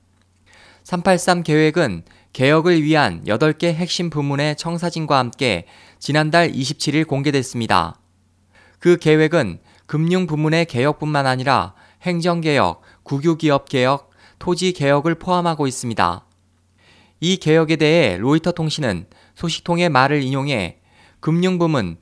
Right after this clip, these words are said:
농촌 도시화를 위한 토지 및 주택 등록에 대한 개혁이 필요한 만큼 개혁 안건의 대부분이 아직도 열띤 내부 논쟁거리가 되고 있으며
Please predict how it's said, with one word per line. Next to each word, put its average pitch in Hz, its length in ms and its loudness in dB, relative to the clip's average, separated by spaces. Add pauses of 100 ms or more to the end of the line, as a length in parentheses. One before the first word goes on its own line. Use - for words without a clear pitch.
농촌 156 480 -2
도시화를 143 580 0
위한 151 360 0
토지 170 260 -6
및 139 300 -4 (260)
주택 175 480 -2
등록에 147 400 -2
대한 147 300 0
개혁이 131 420 0
필요한 160 380 0
만큼 127 560 -4 (400)
개혁 160 400 2
안건의 156 460 0
대부분이 131 640 -2 (240)
아직도 135 540 0
열띤 131 440 0
내부 135 320 0
논쟁거리가 143 680 0
되고 143 280 -2
있으며 117 540 -4